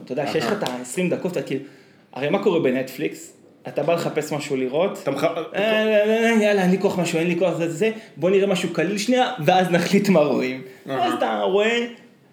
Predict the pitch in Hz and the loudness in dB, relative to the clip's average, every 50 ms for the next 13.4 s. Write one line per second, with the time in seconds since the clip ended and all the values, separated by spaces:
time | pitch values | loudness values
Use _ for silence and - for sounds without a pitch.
0 | _ _ _ _ _ - - - - 139 135 143 180 185 180 180 151 131 - 127 | _ _ _ _ _ -20 -14 -8 -6 -4 0 2 2 2 2 2 -2 -2 -2 -2
1 | 127 - - - 135 135 127 127 - - - 247 190 143 - - - - - - | -4 -4 -2 -2 -2 -2 2 2 2 2 4 2 2 4 2 0 0 0 -2 -2
2 | - 131 135 123 123 120 113 117 117 139 139 156 170 139 135 - - - - 104 | 0 -2 -2 -2 -4 -6 -4 -4 -4 -4 -2 0 0 0 0 -2 -4 -6 -6 -4
3 | - - - 170 147 147 185 185 180 180 196 165 151 165 170 175 170 170 143 135 | -4 -2 -2 -2 0 0 0 0 0 0 0 0 2 0 0 -2 -4 -4 -6 -6
4 | 135 - - 208 226 320 277 277 - - - - _ _ - - 135 143 147 147 | -6 -4 -4 -4 -2 -4 -6 -6 -8 -16 -20 -20 _ _ -10 -6 -4 -4 -4 -2
5 | 147 135 127 - 131 - 147 135 120 104 139 135 - 139 135 - - - - - | -4 -6 -6 -6 -4 -2 0 0 0 0 -4 -4 -6 -8 -8 -8 -10 -12 -12 -12
6 | - - - - - - - - - - - - - - - 131 135 - - - | -12 -10 -12 -12 -14 -14 -20 -20 -20 -20 -20 -20 -20 -14 -8 -6 -6 -6 -6 -8
7 | - 127 - - 175 202 220 - - - - - - _ - - 147 - 135 135 | -8 -8 -6 -4 -4 -4 -4 -4 -8 -16 -20 -20 -20 _ -20 -16 -8 -8 -8 -8
8 | 135 - 151 - 135 123 123 127 135 185 226 240 240 240 - - - - - _ | -6 -4 -4 -2 -2 0 0 0 0 0 0 0 -2 -4 -6 -14 -20 -20 -20 _
9 | _ _ _ - - 135 135 135 135 - - - 135 127 131 143 170 175 175 175 | _ _ _ -10 -8 -6 -6 -6 -8 -12 -16 -12 -10 -8 -6 -4 -2 -2 -2 -2
10 | 175 175 - - - - - - - - - _ _ - - - - - - _ | -2 -4 -8 -10 -14 -16 -20 -20 -20 -20 -20 _ _ -20 -20 -20 -20 -20 -20 _
11 | - - - _ - - - - 143 143 139 165 196 - 190 175 - - 135 127 | -20 -20 -20 _ -20 -8 -6 -6 -4 -2 -2 -4 -2 -2 -2 -2 -2 -2 -4 -4
12 | 123 127 139 143 147 135 127 127 123 127 156 175 170 - - - - - - _ | -4 -4 -2 -2 -2 -4 -4 -4 -2 -4 -4 -4 -8 -12 -18 -20 -20 -20 -20 _
13 | - - 113 107 117 113 123 | -12 -12 -10 -8 -6 -6 -6